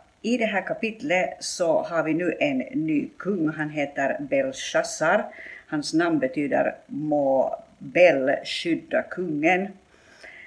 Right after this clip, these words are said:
Eh, det handlar alltså inte om någon troende, så att säga, troende kung här, utan det är nog en kung som följer helt andra gudar. Och, eh, eh,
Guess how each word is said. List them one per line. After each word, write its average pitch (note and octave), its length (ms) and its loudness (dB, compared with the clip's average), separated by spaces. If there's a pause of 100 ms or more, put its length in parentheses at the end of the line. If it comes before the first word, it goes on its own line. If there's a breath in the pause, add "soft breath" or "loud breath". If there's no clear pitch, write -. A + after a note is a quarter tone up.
(200 loud breath)
Eh, C#3 320 -2
det C#3 80 -6
handlar C3+ 260 -2
alltså B2 280 -2
inte C#3 340 0
om B2+ 260 -2
någon B2+ 300 0 (460 loud breath)
troende, D3+ 720 2 (100)
så - 160 -2
att B2 140 2
säga, C3 280 2
troende C#3+ 460 -2
kung C3+ 340 -2
här, D3 340 2
utan C3 460 -4 (140)
det C3+ 80 -2
är C3 60 -2
nog C3+ 120 -2
en C#3 100 0
kung C#3 220 -2
som C3 160 -6
följer A#2 320 -2
helt D3 480 -4
andra B2 460 -6 (760 loud breath)
gudar. D3+ 760 0 (200)
Och, - 460 -2
eh, D3+ 260 2 (1400)
eh, C3+ 380 4